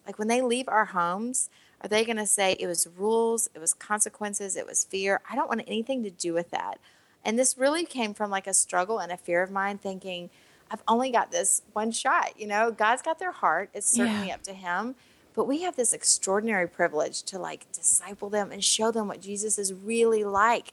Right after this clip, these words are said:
Speaker 1: because I don't know that I even grasped it fully until I was out of college. And I really experienced him and thought,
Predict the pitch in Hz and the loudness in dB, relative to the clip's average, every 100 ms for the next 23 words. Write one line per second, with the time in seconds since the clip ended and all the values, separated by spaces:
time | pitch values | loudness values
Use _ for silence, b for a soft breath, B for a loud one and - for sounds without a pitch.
0 | _ 190 202 202 - 220 262 233 220 220 | _ -10 -6 -8 -6 -6 -4 -2 0 2
1 | 202 - - 180 214 226 190 185 160 151 | 2 0 -4 -6 -4 -4 -4 -10 -2 0
2 | 165 - - 165 - - 202 269 285 147 | 0 -2 -2 -10 -10 -10 -4 -2 0 -2
3 | 185 b b b - 208 180 208 247 208 | -8 b b b -12 -2 4 4 4 2
4 | 165 - 220 247 139 - 185 185 180 180 | 0 0 4 4 4 -4 -8 -6 -6 -8
5 | 190 226 254 285 254 208 - - 196 175 | -8 -2 0 2 0 2 0 0 -2 -2
6 | 160 - 175 160 160 180 175 165 | -4 -4 -2 -2 -2 -14 -6 -6